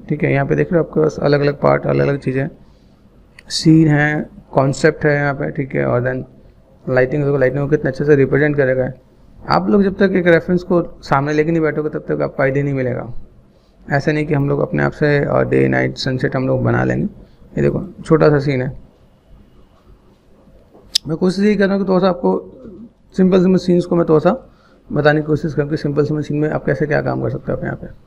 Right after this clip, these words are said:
कि अगर आप यहाँ पे काम करें तो आपके पास चीज़ें क्या हैं। अभी देखो ये ऐसे कैसल मैंने channel पे डाल रखा है, इस type के कैसल हैं,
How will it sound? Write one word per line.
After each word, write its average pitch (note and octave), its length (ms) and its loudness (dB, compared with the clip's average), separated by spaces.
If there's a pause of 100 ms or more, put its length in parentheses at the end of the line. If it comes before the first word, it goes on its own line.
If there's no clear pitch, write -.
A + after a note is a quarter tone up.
(560)
कि D3 80 -4
अगर C#3 80 2
आप C3+ 120 0
यहाँ C#3 120 2
पे C#3+ 100 0
काम C#3 260 2
करें C#3 220 4
तो D3 80 4
आपके C#3+ 300 0
पास C#3+ 200 0
चीज़ें C#3 220 -2
क्या C3+ 180 0
हैं। C3+ 120 -2 (1120)
अभी C#3+ 140 4
देखो D3 180 6
ये D3+ 200 6
ऐसे D3+ 260 0
कैसल - 460 0 (280)
मैंने C#3+ 240 -2
channel C#3+ 240 0
पे D3 100 0
डाल C3 160 4
रखा C3 180 0
है, B2+ 100 -2
इस A#2+ 120 -6
type C#3+ 120 4
के C#3+ 120 2
कैसल C3+ 340 0
हैं, A#2+ 100 -4